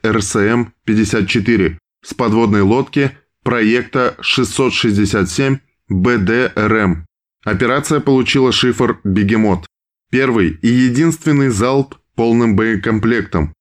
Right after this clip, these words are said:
шестнадцатью жидкотопливными ракетами Р С М пятьдесят четыре,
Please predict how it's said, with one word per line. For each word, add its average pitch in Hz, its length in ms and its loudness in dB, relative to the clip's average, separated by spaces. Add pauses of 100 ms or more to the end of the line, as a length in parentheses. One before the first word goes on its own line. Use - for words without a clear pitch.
(160)
шестнадцатью 131 880 -2
жидкотопливными 117 1300 0
ракетами 104 800 -2
Р 113 140 -2
С - 120 -6
М 135 160 0
пятьдесят 104 460 -2
четыре, 107 580 0